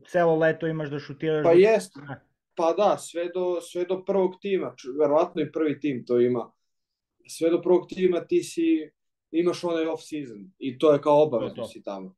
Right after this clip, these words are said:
Speaker 1: Mhm.
Speaker 2: Obavezno si do, do tridesetog, trideset prvog juna tamo, pa mesec dana slobodno, ali verovatno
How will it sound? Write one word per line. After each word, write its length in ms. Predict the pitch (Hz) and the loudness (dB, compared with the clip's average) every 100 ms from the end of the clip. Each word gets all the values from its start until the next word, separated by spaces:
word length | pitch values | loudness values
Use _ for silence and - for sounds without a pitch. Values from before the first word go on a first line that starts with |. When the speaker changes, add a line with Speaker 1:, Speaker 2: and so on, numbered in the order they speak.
| - | -20
Speaker 1:
Mhm. 260 | 139 135 123 - | -20 -20 -18 2
Speaker 2:
Obavezno 580 | 139 143 139 135 120 120 | 4 4 2 -2 -8 -14
si 240 | - 123 | -14 -10
do, 280 | 120 123 120 | -6 -4 -4
do 300 | 120 123 - _ | -4 -6 -6 _
tridesetog, 720 | - 127 139 131 123 120 117 - | -12 -8 -4 -6 -6 -6 -6 -6
trideset 300 | - 135 127 | -4 -4 -2
prvog 260 | - 143 127 | -2 -2 0
juna 360 | 143 143 120 - | 0 0 -2 -2
tamo, 420 | 143 165 165 151 151 | 0 0 0 -4 -2
pa 300 | 131 123 - _ _ _ _ _ _ _ _ _ _ _ - | -2 -4 -6 _ _ _ _ _ _ _ _ _ _ _ -10
mesec 460 | 131 151 151 143 | -2 -2 -2 -4
dana 320 | 131 147 147 | 0 2 0
slobodno, 640 | 135 - 143 160 160 147 143 | -4 -4 0 2 0 -2 -4
ali 220 | 139 135 | -6 -4
verovatno 580 | 139 143 156 - 143 | -2 0 -2 -4 -14